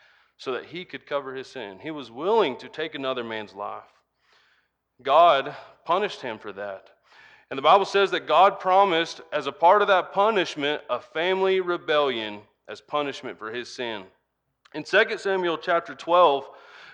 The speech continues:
God sends Nathan the prophet to David. And Nathan says, "Wherefore hast thou despised the commandment of the Lord to do evil in his sight?" David despised the commandment of God.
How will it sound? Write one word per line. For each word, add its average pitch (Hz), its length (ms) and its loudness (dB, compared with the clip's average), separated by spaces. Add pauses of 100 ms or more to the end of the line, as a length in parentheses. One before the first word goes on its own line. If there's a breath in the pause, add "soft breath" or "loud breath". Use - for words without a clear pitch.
(120)
God 175 280 4
sends 170 320 -2
Nathan 175 480 -2
the 139 100 -2
prophet 185 500 2 (120)
to - 80 -18
David. 107 400 -6 (640 loud breath)
And 147 140 -2
Nathan 208 400 4
says, 175 640 0 (360)
"Wherefore 190 600 2
hast 170 300 -4
thou 170 240 6
despised 175 580 0
the 160 80 -8
commandment 147 540 -4
of 180 60 -2
the 180 100 0
Lord 139 380 -2
to 123 100 -14
do 120 240 -10 (160)
evil 165 640 -10
in 127 120 -10
his 131 200 -8
sight?" 104 440 -4
David 156 380 -4
despised 147 1040 -2
the 120 80 -14
commandment 120 720 -10
of 117 180 -14
God. 98 360 -10